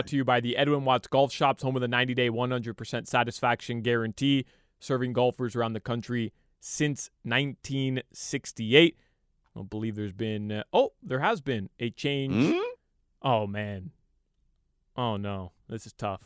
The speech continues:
Speaker 2: <laughs> Christian Bezuidenhout from South
Speaker 1: <laughs> You're lucky
Speaker 2: Africa.
Speaker 1: I, you're lucky I don't know, so I'm
Speaker 2: Yeah.
Speaker 1: just gonna take your word for it.
Speaker 2: Bezuidenhout is your new leader right now. He is, uh, currently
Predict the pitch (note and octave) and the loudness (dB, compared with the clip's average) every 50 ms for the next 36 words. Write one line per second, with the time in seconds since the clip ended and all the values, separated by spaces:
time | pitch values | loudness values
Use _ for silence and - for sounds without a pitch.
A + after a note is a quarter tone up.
0 | - _ - A#2+ - _ _ _ _ _ _ _ _ _ _ - - _ _ - | -18 _ -16 -16 -16 _ _ _ _ _ _ _ _ _ _ -20 -20 _ _ -8
1 | - - F#3 A3 - - - - G#3+ G#3+ G#3+ G3+ G3+ G3+ G3+ F#3+ - _ _ _ | 2 6 6 6 6 4 0 0 0 2 2 2 2 0 0 -2 -4 _ _ _
2 | _ _ _ _ _ _ _ _ _ - A#2+ C3 D3 C#3 A#2 C3+ E3 G#3 A3 A3 | _ _ _ _ _ _ _ _ _ -6 0 2 2 2 6 8 10 10 10 8
3 | F#3+ E3 C#3 C3 C3+ B2 A2+ G#2+ - _ _ _ _ _ _ _ _ _ _ _ | 6 4 4 4 4 2 2 2 -2 _ _ _ _ _ _ _ _ _ _ _
4 | _ _ _ _ _ _ _ _ - - - - _ _ _ _ A2 A2 - _ | _ _ _ _ _ _ _ _ -14 -14 -14 -14 _ _ _ _ -18 -18 -16 _
5 | - D3 C#3 C3+ - - E3 E3+ E3 D#3 D#3+ E3 F3+ D3 E3 D#3+ - C#3+ C3 B2 | -2 -2 0 0 2 2 4 4 6 6 6 6 6 6 6 6 6 6 6 6
6 | - A#2+ A2 G#2 - _ - B2+ - - - A#2 A2 A2 B2 C3+ B2+ B2 A2 G#2 | 6 4 4 2 0 _ -10 -14 -14 -8 -4 -4 0 2 2 2 4 4 4 6
7 | G2+ A2+ G#2+ G2+ F#2+ F#2+ G2 F#2+ F2+ E2 - - - - C3 C#3+ C3+ C3 B2 A#2+ | 6 4 4 4 2 0 0 0 0 -2 -2 -6 -10 -4 0 2 4 4 4 4
8 | A#2 A2 - G#2+ F#2+ F#2+ - G#2+ G#2 F#2+ G2 F#2+ F#2 F#2 F#2+ F#2+ G2 G2+ C3 B2+ | 2 2 0 -2 -2 2 2 2 2 2 0 0 0 2 2 2 2 0 0 4
9 | C#3+ C#3+ C#3 - C#3 F3 F#3+ G#3 G3+ G3 E3 C#3+ C#3 C3+ C3+ C#3+ - _ _ _ | 4 4 4 6 6 6 8 8 8 6 6 6 6 6 6 4 2 _ _ _
10 | _ _ _ _ _ - D3 C#3+ C3 C#3 C#3+ C#3+ C#3+ D3+ E3+ F#3+ G3 F3+ E3+ F3 | _ _ _ _ _ 0 0 2 2 2 2 2 4 4 4 4 4 4 4 2
11 | F3 E3+ D3 C3 A#2+ A2+ A2+ B2 _ _ _ _ - B2+ B2+ B2+ - B2+ A#2+ A2+ | 4 4 2 2 2 0 -4 -6 _ _ _ _ 0 2 2 2 2 0 0 2
12 | A2+ A2+ A2+ A#2 A#2 B2 C3+ C3+ C3 B2+ B2+ B2 A2+ A#2+ B2 - - B2+ B2 B2 | 2 2 2 0 0 0 0 0 0 0 0 -2 -4 -8 -12 -6 -2 0 2 4
13 | A#2+ A#2+ A#2+ A#2+ A#2+ A#2+ - _ _ _ _ _ _ _ _ _ _ _ _ _ | 4 4 4 4 4 2 0 _ _ _ _ _ _ _ _ _ _ _ _ _
14 | _ _ _ _ _ - E3 E3 E3+ E3+ - E3+ D#3+ D#3+ D#3+ D#3 D3+ D3+ D3+ D3+ | _ _ _ _ _ 0 2 2 2 0 0 0 2 2 4 4 4 2 2 2
15 | D3+ C#3 | 0 -2